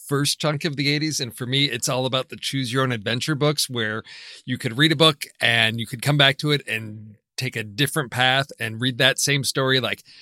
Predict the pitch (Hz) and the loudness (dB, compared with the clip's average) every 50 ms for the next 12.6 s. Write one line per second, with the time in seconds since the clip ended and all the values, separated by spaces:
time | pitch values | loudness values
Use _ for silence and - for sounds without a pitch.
0 | - _ - - - 139 151 156 151 143 151 - 151 143 127 127 123 131 139 143 | -20 _ -16 -4 0 2 2 4 4 2 2 2 0 -2 0 0 2 2 2 2
1 | 135 - - 110 - - 123 127 120 107 - - - - - 113 123 139 139 135 | 0 -4 -8 -10 -6 -4 -4 -4 -4 -6 -8 -10 -10 -8 -2 2 2 4 4 2
2 | 127 135 135 135 127 135 135 135 127 113 127 - _ - 90 85 90 107 120 117 | 0 0 0 2 2 2 2 0 0 -2 -4 -4 _ -10 -12 -8 -6 -4 -2 -2
3 | - - 131 123 123 120 113 110 107 117 117 151 151 151 147 - - - - - | -2 0 -2 -2 -2 -2 -2 -2 -2 -2 0 0 0 0 -2 -6 -14 -18 -14 -6
4 | - 113 110 - - 135 131 131 - 160 151 143 127 117 101 - 101 120 135 131 | -4 -2 -2 -2 0 0 0 0 2 0 2 2 0 0 -2 0 2 2 2 4
5 | 117 139 143 120 107 110 135 156 160 - - - 156 147 143 120 135 135 127 113 | 2 2 0 0 -2 -2 0 0 0 0 4 6 6 6 6 6 4 2 4 2
6 | 131 123 113 113 127 139 135 - - - 113 113 131 135 - 120 123 120 113 117 | 0 -2 -2 -2 -2 -4 -4 -6 -4 0 2 2 2 2 0 -4 -4 -2 -2 -2
7 | 113 - - 131 110 - - - - 127 113 107 123 139 151 156 156 139 127 127 | -4 -4 -6 -4 -4 -4 -6 -4 -4 -4 -2 0 2 2 4 4 4 4 4 2
8 | 127 - - - 147 127 113 113 - - - - - - - - _ _ - - | 4 2 0 0 2 2 0 -2 -4 -10 -20 -20 -20 -20 -20 -20 _ _ -12 -10
9 | - - 160 165 170 170 175 175 170 165 165 160 156 147 - _ _ _ _ _ | -4 -2 0 0 2 2 2 2 0 0 0 0 -2 -4 -6 _ _ _ _ _
10 | - 127 123 127 127 123 120 117 110 110 107 - - - - _ _ _ _ _ | -2 -2 0 0 0 0 0 -2 -2 -4 -6 -6 -12 -18 -20 _ _ _ _ _
11 | _ _ _ _ _ _ - - - 151 160 147 - 165 160 135 143 143 147 151 | _ _ _ _ _ _ -10 -2 2 2 2 4 4 4 4 6 8 6 6 6
12 | 143 - - - - 127 113 110 110 110 110 | 4 2 2 2 2 0 -2 -2 -4 -6 -8